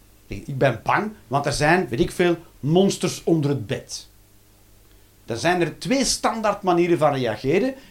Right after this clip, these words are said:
die allebei ontkenning van gevoelens zijn. De ene is:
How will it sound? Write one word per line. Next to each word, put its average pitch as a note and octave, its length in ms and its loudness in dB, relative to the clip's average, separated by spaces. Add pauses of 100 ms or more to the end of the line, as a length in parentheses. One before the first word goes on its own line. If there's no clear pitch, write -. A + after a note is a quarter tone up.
die C3+ 260 -4
allebei A#3 580 4 (180)
ontkenning G#3+ 540 0
van E3+ 140 2
gevoelens B2 460 -2
zijn. D#2 260 -10 (200)
De A2+ 140 -10
ene A3+ 240 4
is: A3+ 340 0